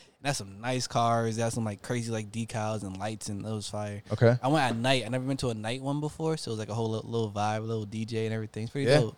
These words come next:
Speaker 1: Yeah. Kinda like some, like, Fast and Furious type stuff. Not, it was super white, so not, like, like, Spanish music or, like, anything happening, <laughs> but, like, but it was, it was a cool little vibe.
Speaker 2: And did you? So you, you didn't get the drift?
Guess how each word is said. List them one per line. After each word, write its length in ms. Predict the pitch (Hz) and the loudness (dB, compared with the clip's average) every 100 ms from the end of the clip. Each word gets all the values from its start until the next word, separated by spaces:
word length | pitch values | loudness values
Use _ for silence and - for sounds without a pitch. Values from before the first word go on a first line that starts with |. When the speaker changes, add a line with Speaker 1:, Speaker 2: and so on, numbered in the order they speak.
| - | -8
Speaker 1:
Yeah. 280 | 120 123 113 - _ _ _ _ - | -2 -2 -2 -8 _ _ _ _ 4
Kinda 140 | 202 | 8
like 140 | 233 | 8
some, 160 | 214 202 | 6 2
like, 160 | 190 160 | 2 2
Fast 240 | 185 185 | 0 0
and 80 | 170 | -4
Furious 260 | 170 165 | -2 -2
type 180 | - 123 | -2 -4
stuff. 160 | - 98 | -4 -4
Not, 280 | 135 180 - | 2 2 4
it 60 | 170 | 2
was 120 | 175 | 2
super 220 | 220 151 | 2 0
white, 320 | 110 123 143 | 0 0 -2
so 140 | - 123 | -6 -2
not, 220 | 131 123 | -2 0
like, 260 | 117 110 - - _ _ _ _ _ _ - - | 0 -2 -8 -20 _ _ _ _ _ _ -18 0
like, 220 | 110 110 | 0 0
Spanish 400 | - - 123 120 | -2 -2 0 0
music 340 | 127 120 120 113 | 0 2 2 0
or, 80 | 110 | 0
like, 180 | 110 113 | 0 0
anything 300 | 123 113 117 | 0 6 8
happening, 500 | 127 123 131 127 143 | 8 6 4 2 6
<laughs> 20 | |
but, 180 | - - 233 | 8 10 10
like, 560 | 233 185 226 - 214 151 196 254 269 | 10 8 6 6 2 0 0 -2 0
but 120 | - 202 | 8 10
it 40 | |
was, 120 | 247 | 10
it 40 | 240 | 6
was 220 | 226 214 - | 2 0 -4
a 40 | 165 | 0
cool 160 | 170 | 4
little 180 | 160 131 | 6 6
vibe. 300 | 110 110 110 - - _ _ _ - - - - | 6 4 2 -4 -20 _ _ _ -16 -16 -16 2
Speaker 2:
And 100 | 143 | 6
did 160 | 139 120 | 8 8
you? 120 | 151 | 6
So 140 | - | 8
you, 220 | 147 143 147 110 107 _ _ - | 8 8 4 2 -8 _ _ 0
you 140 | 120 | 6
didn't 260 | 117 117 110 | 8 8 6
get 140 | 101 | 2
the 80 | - | 0
drift? 320 | 82 57 - | -2 -4 -6